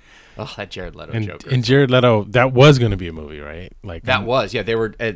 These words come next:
Speaker 1: I, I remember, yeah, 'cause we were on our show when there were rumors. There was like, oh, uh, I don't know if Todd Phillips. There was talks of a standalone Joker film, two of 'em. There was gonna be an
Speaker 2: Right.
Speaker 1: origin movie
Speaker 2: Right.
Speaker 1: and a Jared Leto one.
Speaker 2: Right.
Speaker 1: They chose wisely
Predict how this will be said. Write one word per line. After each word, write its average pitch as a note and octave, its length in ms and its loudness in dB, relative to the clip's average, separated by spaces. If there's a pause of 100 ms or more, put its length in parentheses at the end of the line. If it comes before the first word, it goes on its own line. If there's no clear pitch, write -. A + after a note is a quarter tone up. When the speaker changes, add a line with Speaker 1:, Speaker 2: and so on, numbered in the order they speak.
Speaker 1:
I, A2 300 -14 (100)
I - 60 -4
remember, D3 260 0
yeah, C3+ 160 -2
'cause - 240 -10
we A#2 140 -6
were E3 200 -10
on G2+ 440 -8
our G2+ 160 -2
show E2+ 580 -8 (160)
when A2+ 220 -2
there G#2+ 100 -2
were G2+ 80 -4
rumors. A2 340 -6
There G#2 100 -8
was F#2+ 120 -12
like, F#2 240 -8
oh, A#2 300 -4 (340)
uh, F#2 300 -16 (100)
I B2 40 -10
don't F#3 100 -8
know G3+ 60 -6
if D3 80 -12
Todd D3+ 260 -12
Phillips. - 680 -16
There D3 140 0
was C3+ 140 -4
talks D#3 400 -8
of C3 100 -8
a B2 80 -8
standalone B2+ 640 -8
Joker G#2+ 340 -6
film, E2+ 440 -8 (320)
two C3 180 -2
of F2+ 140 -4
'em. - 160 -12 (260)
There G#2 100 -8
was G2+ 120 -8
gonna G#2 120 -6
be F#2+ 120 -6
an F2+ 60 -8
Speaker 2:
Right. - 60 -12
Speaker 1:
origin C3 360 -2
movie C#3 400 -8
Speaker 2:
Right. G#2 100 -8
Speaker 1:
and G2+ 400 -8
a F#2+ 140 -10
Jared F#2 340 -6
Leto E2+ 280 -6
one. - 380 -14 (140)
Speaker 2:
Right. E2+ 260 -8 (360)
Speaker 1:
They F#2+ 120 -6
chose A#2+ 320 -10
wisely G#2+ 560 -8